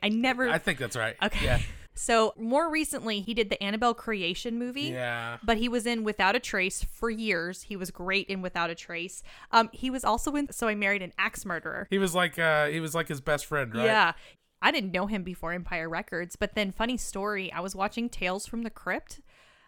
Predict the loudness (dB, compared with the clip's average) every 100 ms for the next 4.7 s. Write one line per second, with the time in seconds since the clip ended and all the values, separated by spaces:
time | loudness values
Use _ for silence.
0 | _ 2 2 0 -6 -4 -4 -2 -2 2
1 | 0 0 0 0 0 2 4 4 0 -8
2 | -4 0 0 -2 -2 -2 -2 -4 -2 -2
3 | 0 2 4 4 2 -2 -10 -20 -20 -20
4 | _ -10 0 0 2 0 -4